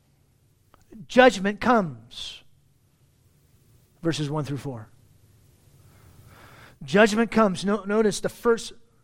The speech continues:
sec-, or s-, the second word, the vision of Obadiah. This is God's prophetic revelation given Obadiah. R-, r-, his name means servant of Yahweh.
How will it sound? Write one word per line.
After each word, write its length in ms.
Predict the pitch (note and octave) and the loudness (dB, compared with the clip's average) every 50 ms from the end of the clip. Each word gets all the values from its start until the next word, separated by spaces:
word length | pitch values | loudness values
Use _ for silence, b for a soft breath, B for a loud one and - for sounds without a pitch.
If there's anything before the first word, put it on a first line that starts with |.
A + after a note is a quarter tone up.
| _ _ _ | _ _ _
sec-, 340 | - - - A#3+ - - F3 | -6 -2 -2 -2 -2 -2 -6
or 100 | D#3 C3+ | -8 -10
s-, 160 | A#2 - - C#3+ | -10 -12 -10 -8
the 440 | D3 D3+ C3+ B2+ B2 B2+ B2+ B2 A#2+ | -8 -8 -8 -10 -12 -14 -14 -14 -8
second 340 | - D#3+ E3 - C#3 B2+ A#2+ | -2 -2 -2 -2 -2 -8 -14
word, 480 | A#2+ A#2+ B2+ C3 C3 A#2 A2+ A#2+ A#2+ | -12 -12 -12 -12 -12 -14 -14 -12 -10
the 160 | B2+ C3 B2 | -10 -10 -10
vision 760 | A#2+ A2+ A2+ C3+ F#3 G#3 - - B2 A2+ A#2 C#3+ F3 F#3 E3+ - b b b b b b b | -12 -12 0 2 4 4 4 2 -4 -12 -10 -6 -6 -6 -6 -8 b b b b b b b
of 160 | - E3+ D3+ | -4 -2 0
Obadiah. 600 | F3 E3+ D3 D#3+ D3 E3+ F3+ F3 E3 D3 C3+ - B B B B B B B B | 0 -2 -2 -2 0 2 2 2 2 0 -2 -6 B B B B B B B B
This 260 | E3+ F#3+ G#3 - - | 2 2 2 2 0
is 160 | G#3 E3+ E3 | -2 -4 -6
God's 460 | D#3 - F#3+ F#3 F#3+ G#3+ A3+ A#3+ A3+ - | -4 0 2 4 6 6 6 4 2 0
prophetic 500 | - - G#3+ - - - A3 G#3+ G#3+ F#3 | -4 -4 -6 -4 -2 0 0 0 0 0
revelation 500 | G#3+ G3 E3+ F3+ F#3 G3 G#3+ G3+ A3 G#3 | -2 -2 -2 0 0 0 0 -2 -2 -4
given 200 | F#3+ F#3 F3 F3 | -4 -4 -4 -4
Obadiah. 560 | F3 F#3 F3+ E3 F3 F3 G3+ A3 G#3 F#3 F3 | -4 -4 -2 -2 0 2 4 4 4 2 0
R-, 160 | F3+ G3 G3 - - - | -6 -10 -14 -16 -14 -14
r-, 160 | F#3 F#3 F#3+ - - - | -12 -12 -12 -14 -8 -6
his 200 | F#3+ F#3+ D#3+ D#3 | -4 -4 -4 -2
name 240 | F#3 G3+ B3+ A3+ G3 | -2 -2 0 0 0
means 220 | G#3 G#3+ G3+ - | -2 -2 -2 -4
servant 360 | - - G#3+ G#3+ G3+ G#3+ G3+ | -4 -2 0 0 0 0 -2
of 80 | G3 F#3+ | 0 0
Yahweh. 420 | G#3+ A3 A#3+ D3 A#2+ A#2 A#2 - | 0 0 -2 -4 -6 -10 -18 -20